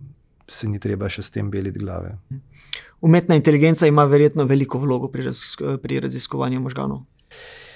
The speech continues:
Speaker 1: Ja, umetna inteligenca kot prvo, eh, je prav gotovo se razvila tudi zato,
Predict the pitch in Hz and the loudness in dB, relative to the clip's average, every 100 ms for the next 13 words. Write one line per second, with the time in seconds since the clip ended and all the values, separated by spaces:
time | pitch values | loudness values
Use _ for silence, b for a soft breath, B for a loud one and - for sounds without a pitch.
0 | B _ - 107 147 139 101 - - 135 | B _ -8 4 8 8 4 -2 0 6
1 | 165 165 214 185 180 170 147 160 196 175 | 6 6 2 2 4 4 4 2 2 2
2 | 185 160 147 _ _ - - 151 - 180 | 4 4 2 _ _ -4 0 0 4 6
3 | 190 180 175 160 - - - 73 - _ | 6 6 6 6 -2 -14 -8 -8 -10 _
4 | _ _ _ _ _ - 143 151 151 143 | _ _ _ _ _ -4 4 8 8 6
5 | - _ _ _ _ _ 175 185 175 156 | -2 _ _ _ _ _ 6 8 8 4
6 | - 151 170 170 - - 151 127 - 135 | 6 6 8 4 2 2 2 2 -2 2
7 | 131 123 156 202 156 139 - - 165 165 | 2 2 2 6 8 6 2 -2 4 6
8 | 147 143 143 160 160 - | 6 2 4 6 6 2